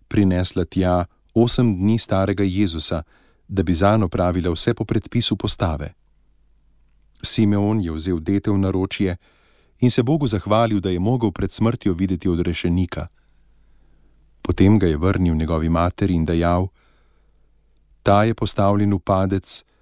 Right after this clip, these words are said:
in ustajenje mnogih v Izraelu in v znamenje, kateremu bodo nasprotovali, da se razodenejo misli mnogih src.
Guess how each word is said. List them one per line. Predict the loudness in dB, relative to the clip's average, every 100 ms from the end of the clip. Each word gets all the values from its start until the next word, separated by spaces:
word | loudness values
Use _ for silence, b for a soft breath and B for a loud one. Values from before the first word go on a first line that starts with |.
| _ _ -2
in | 0
ustajenje | 2 2 2 2 2 2
mnogih | 2 0 0 -4 -2
v | -2
Izraelu | 0 -2 -2 -4 -4 -8 -12 _ _ _ _ _ _ 2
in | 4
v | 4
znamenje, | 2 2 2 0 -2
kateremu | -2 0 0 0
bodo | 0 0
nasprotovali, | -2 -2 -4 -2 2 2 2 -4 b b b b
da | 0
se | 2
razodenejo | 2 0 2 2 2 2
misli | 0 0 0 2
mnogih | 2 0 -2 -6
src. | -6 -6 -8 -8